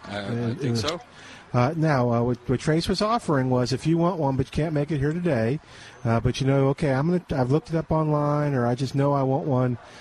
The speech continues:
Speaker 2: uh, I hadn't heard him talk about it in a while, whatever your situation is, call the nursery at four nine seven three seven six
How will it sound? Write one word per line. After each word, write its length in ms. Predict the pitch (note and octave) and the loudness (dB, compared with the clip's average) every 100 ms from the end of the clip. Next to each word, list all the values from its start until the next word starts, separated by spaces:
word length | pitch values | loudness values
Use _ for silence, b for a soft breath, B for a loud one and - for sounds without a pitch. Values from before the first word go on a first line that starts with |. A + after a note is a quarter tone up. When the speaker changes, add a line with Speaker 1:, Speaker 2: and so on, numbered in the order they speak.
| B - | B -2
Speaker 2:
uh, 60 | |
I 180 | A2+ A#2 | 0 0
hadn't 240 | A#2 C3+ B2+ | 0 0 0
heard 160 | C3+ | 0
him 60 | B2+ | -2
talk 260 | A#2+ C3 C3+ | -2 -4 -2
about 240 | B2 B2 | 0 0
it 60 | B2 | 0
in 40 | |
a 40 | |
while, 180 | A#2+ A#2 | 0 2
whatever 300 | A#2+ C3+ D3+ | 2 2 2
your 100 | D3 | -2
situation 580 | C#3 D3 D3+ B2+ A#2+ C3 | -2 -4 0 0 0 -2
is, 120 | A#2+ | -4
call 300 | - D#3 F#3+ | -2 0 0
the 100 | A3 | 0
nursery 500 | D#3 A#2 - A#2 C#3+ - B B B | 0 0 0 -2 -2 -6 B B B
at 140 | - G#2+ | -4 -4
four 500 | - C#3+ D3 E3+ F#3 | 0 0 2 0 -2
nine 380 | - A#2 C3 D3+ | -2 -2 -2 -4
seven 500 | - C3 G#2 G#2 D3+ - B B - | -2 -2 0 0 -2 -6 B B -12
three 320 | - A#2 C3+ | -2 0 0
seven 580 | D3 C3 A2+ A2 A#2+ C#3 | 0 0 0 -2 -4 -6
six 340 | - B2 - | -4 -4 -4